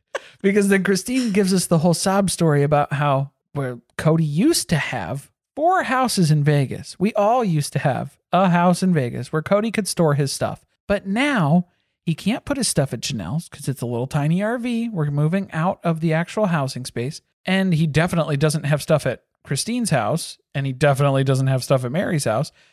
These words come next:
So all this stuff has just gotta go to Robin's. And it's already hoarders buried alive over there, as we've established previously. <laughs>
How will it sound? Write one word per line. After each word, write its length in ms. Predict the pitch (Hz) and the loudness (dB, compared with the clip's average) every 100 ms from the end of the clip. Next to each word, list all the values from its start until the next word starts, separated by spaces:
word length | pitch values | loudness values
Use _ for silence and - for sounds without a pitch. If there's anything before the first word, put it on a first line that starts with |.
| _ | _
So 180 | - 247 | -4 -2
all 280 | - 226 285 | 0 2 2
this 160 | 320 277 | 2 -2
stuff 180 | - - | -4 -4
has 120 | 202 | -4
just 140 | 208 - | -6 -2
gotta 160 | 214 | 0
go 100 | 190 | 2
to 60 | 185 | 2
Robin's. 420 | 190 226 151 123 - | 2 0 -2 -4 -4
And 140 | 202 | -4
it's 120 | 208 - | -4 -6
already 760 | 202 254 226 208 226 147 139 - _ - | -2 0 2 2 2 2 -2 -6 _ 0
hoarders 340 | 226 202 165 | 2 4 2
buried 320 | 143 175 170 | 4 4 4
alive 320 | 160 170 196 151 | 4 4 4 4
over 160 | 131 123 | 2 0
there, 320 | 110 123 165 | -2 -2 0
as 200 | 151 139 | 0 2
we've 160 | 143 139 | 2 0
established 480 | - 127 117 123 | 0 -2 -2 -6
previously. 680 | - 196 208 139 - - 220 | -2 0 2 0 -4 -6 -6
<laughs> 60 | - | -8